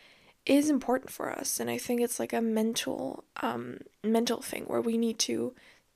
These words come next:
have that, "Okay, this is over now and something new is coming in." So I think it makes sense that you have it there. I'm the kind of person, if I want change, I'll do it right now.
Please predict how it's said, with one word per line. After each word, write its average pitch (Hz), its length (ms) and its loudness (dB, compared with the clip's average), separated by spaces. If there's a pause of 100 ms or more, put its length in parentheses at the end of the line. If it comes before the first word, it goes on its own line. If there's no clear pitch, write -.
(340)
have 226 360 2
that, - 320 0 (360)
"Okay, - 280 2
this - 240 0
is - 120 0
over 247 260 8
now 262 580 6
and 220 320 2 (260)
something 220 360 0
new 220 120 6
is 208 140 0
coming - 300 -6
in." - 160 -8
So - 120 -2
I 220 80 0
think 240 340 0 (440)
it 233 140 2
makes 226 280 4
sense 214 260 -2
that - 180 -8
you - 80 -12
have - 180 -6
it - 140 -16
there. - 280 -14 (1120)
I'm 269 140 4
the 302 80 6
kind 302 200 4
of 294 60 0
person, 269 380 2
if - 160 -8
I 208 160 2
want 247 240 0
change, 233 640 -2
I'll 233 100 0
do 240 220 0
it - 80 -4
right - 200 -6
now. - 340 -6